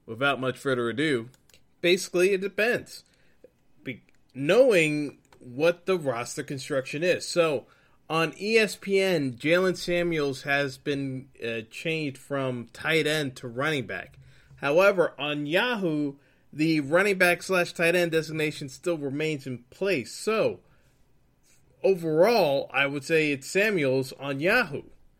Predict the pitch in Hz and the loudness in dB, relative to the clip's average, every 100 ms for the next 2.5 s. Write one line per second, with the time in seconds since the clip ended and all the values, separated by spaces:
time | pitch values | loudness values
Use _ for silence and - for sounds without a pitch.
0 | _ _ _ _ _ _ _ _ 143 135 | _ _ _ _ _ _ _ _ -8 0
1 | 180 156 147 135 - - 156 160 156 135 | 4 4 2 -2 -10 -10 -8 -4 -4 -2
2 | 139 170 196 190 170 | 2 4 4 2 -4